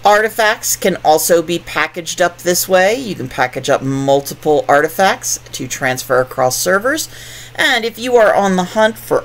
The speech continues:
artifacts or boss tributes, we've made it very easy for you to find them.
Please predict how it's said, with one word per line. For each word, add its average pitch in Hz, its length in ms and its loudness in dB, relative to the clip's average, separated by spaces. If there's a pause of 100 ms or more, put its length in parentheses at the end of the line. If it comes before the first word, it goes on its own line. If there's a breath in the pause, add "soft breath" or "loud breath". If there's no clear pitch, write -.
artifacts 208 840 2
or 139 200 0
boss 196 440 2
tributes, 170 600 0 (300 loud breath)
we've 214 200 -4
made 180 220 2
it 165 140 0
very 147 520 2
easy 123 340 -6
for 131 200 -8
you 127 200 -8
to 135 120 -8
find 151 420 2
them. - 120 -2